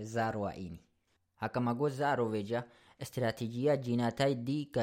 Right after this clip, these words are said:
تگەلک زاروا بینی. هنگی تە گەلک زارۆ ئانین، بتر فرسە هەیە زاروەکەش وان گەلکی قەنج دەرکەوێ یا تەفرەیەک لی دەرکەوێ چێتر ببێ. اش بەر تەفرایە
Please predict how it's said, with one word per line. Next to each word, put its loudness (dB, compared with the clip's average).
تگەلک 4
زاروا 6
بینی. -6
هنگی -2
تە 2
گەلک 0
زارۆ 2
ئانین، -2
بتر 2
فرسە -2
هەیە 2
زاروەکەش 2
وان 0
گەلکی 0
قەنج -2
دەرکەوێ 0
یا 2
تەفرەیەک 0
لی -2
دەرکەوێ -2
چێتر 0
ببێ. -6
اش -6
بەر 4
تەفرایە 2